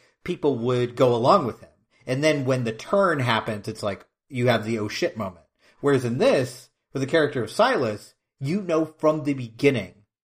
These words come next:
that this man is the most dangerous person in the room. And they are there because they have to be.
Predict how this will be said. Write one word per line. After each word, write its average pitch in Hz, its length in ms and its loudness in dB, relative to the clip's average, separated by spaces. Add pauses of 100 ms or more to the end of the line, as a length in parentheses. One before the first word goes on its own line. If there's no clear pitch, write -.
(120)
that 123 140 -4
this 147 200 2
man 127 240 0
is 113 140 -4
the 117 60 -8
most 113 220 -4
dangerous 117 400 -2
person 113 380 -4
in 101 80 -12
the 95 80 -14
room. 101 240 -6 (520)
And 117 220 -2
they 127 140 4
are 127 100 4
there 117 340 0
because 110 300 -6
they 98 120 -12
have - 320 -2
to 110 100 -12
be. - 160 -20